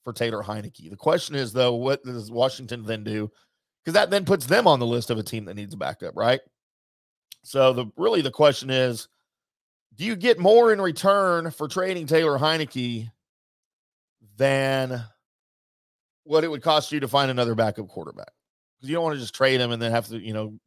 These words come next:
get nothing in return and then have to go replace him with somebody probably not as good as a backup.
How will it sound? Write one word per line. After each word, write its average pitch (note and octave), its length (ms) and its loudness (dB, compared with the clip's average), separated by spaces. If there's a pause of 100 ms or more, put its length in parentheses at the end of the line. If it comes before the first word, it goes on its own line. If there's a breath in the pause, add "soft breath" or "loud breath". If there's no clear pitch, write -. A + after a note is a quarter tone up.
get A2 120 -8
nothing A#2 300 -2
in A2 60 -8
return A2 320 -6
and G#2+ 80 -10
then G#2+ 100 -8
have G#2 120 -4
to G#2+ 80 -16
go G#2 320 -6 (260)
replace A2+ 420 -2
him G#2 260 -14 (120)
with G#2+ 120 -16
somebody G#2+ 320 -8
probably B2+ 260 -2
not G#2+ 160 -8
as G#2 100 -12
good A2+ 340 2
as A2 140 -6
a A2 40 -12
backup. G#2+ 400 -2